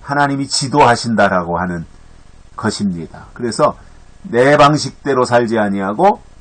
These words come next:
하나님의 방식대로 살아가는 것, 그것이 하나님의 사람이고 그러한 사람들을 통해서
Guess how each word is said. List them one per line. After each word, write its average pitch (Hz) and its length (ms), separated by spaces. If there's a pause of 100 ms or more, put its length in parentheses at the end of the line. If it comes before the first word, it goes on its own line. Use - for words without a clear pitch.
(180)
하나님의 202 540
방식대로 170 580
살아가는 123 520
것, 71 120 (800)
그것이 175 280
하나님의 180 420
사람이고 156 680 (400)
그러한 139 300
사람들을 123 500
통해서 107 540